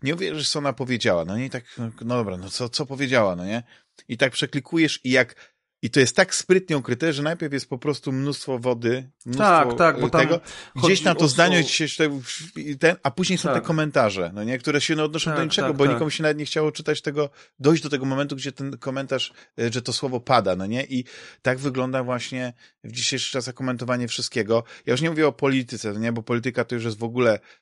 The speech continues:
Speaker 1: e, szambo, no nie? Ale też naprawdę jest tak, że tylko rządzą emocje i to najbardziej spolaryzowane i nikt nie wczytuje się w słowa, e, oryginalne, które polityk powiedział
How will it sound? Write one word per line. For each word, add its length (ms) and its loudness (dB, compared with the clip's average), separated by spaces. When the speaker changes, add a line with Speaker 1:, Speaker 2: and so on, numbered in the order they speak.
Speaker 1:
e, 340 -2
szambo, 420 0
no 80 -4
nie? 180 -2
Ale 220 2
też 180 -2
naprawdę 360 0
jest 140 -4
tak, 140 -4
że 100 -8
tylko 220 -8
rządzą 280 -6
emocje 560 -2
i 60 -18
to 100 -8
najbardziej 380 -2
spolaryzowane 800 -2
i 60 -6
nikt 220 -2
nie 120 -2
wczytuje 440 -6
się 220 -4
w 120 -14
słowa, 380 0
e, 260 -2
oryginalne, 460 0
które 180 -6
polityk 360 -4
powiedział 560 0